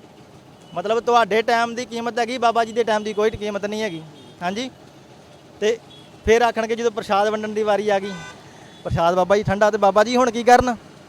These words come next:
ਆਪ ਤੁਸੀਂ ਟਾਈਮ ਦੇ ਕੇ ਦਸ ਵਜੇ ਦਾ, ਆ ਤੁਸੀਂ ਤਿੰਨ ਵਜੇ ਰਹੇ ਹੋ, ਹੁਣ ਬਾਬਾ ਜੀ ਘੜੀ ਮੁੜੀ ਗਰਮ ਕਰਨ 'ਚ ਥੋੜ੍ਹੀ ਰਹਿਣਗੇ ਪ੍ਰਸ਼ਾਦ ਨੂੰ। ਹਾਂਜੀ, ਤੇ ਇਹ ਜਿਹੜੀਆਂ ਚੀਜ਼ਾਂ ਵਾ, ਇਹ ਚੀਜ਼ਾਂ ਸਾਨੂੰ ਬੜੀਆਂ, ਮਤਲਬ, ਪਿਛਾਂਹ ਵਧੂ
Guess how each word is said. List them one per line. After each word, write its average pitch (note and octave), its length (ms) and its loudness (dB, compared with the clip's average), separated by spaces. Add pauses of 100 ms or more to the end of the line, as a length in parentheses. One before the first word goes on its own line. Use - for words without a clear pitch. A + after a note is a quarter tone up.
(920)
ਆਪ F#3+ 260 -2
ਤੁਸੀਂ C4 180 -2
ਟਾਈਮ B3 300 0
ਦੇ C#4 160 4
ਕੇ C4+ 80 2
ਦਸ A3 220 0
ਵਜੇ A#3+ 180 4
ਦਾ, A#3 100 2
ਆ A3 240 4
ਤੁਸੀਂ B3+ 160 -2
ਤਿੰਨ A#3 220 -2
ਵਜੇ B3 220 2
ਰਹੇ B3 180 4
ਹੋ, A#3+ 100 4
ਹੁਣ C#4 120 0
ਬਾਬਾ A#3+ 240 4
ਜੀ B3 100 -2
ਘੜੀ A#3 160 -2
ਮੁੜੀ G#3+ 160 -4
ਗਰਮ G#3 240 0
ਕਰਨ A3 160 0
'ਚ G#3+ 80 -14
ਥੋੜ੍ਹੀ G#3+ 180 -2
ਰਹਿਣਗੇ B3+ 240 0
ਪ੍ਰਸ਼ਾਦ G3+ 320 2
ਨੂੰ। F#3+ 120 -14 (420)
ਹਾਂਜੀ, G#3 240 -6 (300)
ਤੇ - 140 -2
ਇਹ C4+ 280 6
ਜਿਹੜੀਆਂ D#4 220 0
ਚੀਜ਼ਾਂ B3+ 380 0
ਵਾ, B3+ 200 2
ਇਹ C#4 180 2
ਚੀਜ਼ਾਂ C4 260 -6
ਸਾਨੂੰ A#3 280 -4
ਬੜੀਆਂ, A#3 340 -4
ਮਤਲਬ, A#3+ 480 -4 (800)
ਪਿਛਾਂਹ A3 340 2
ਵਧੂ C4 360 -2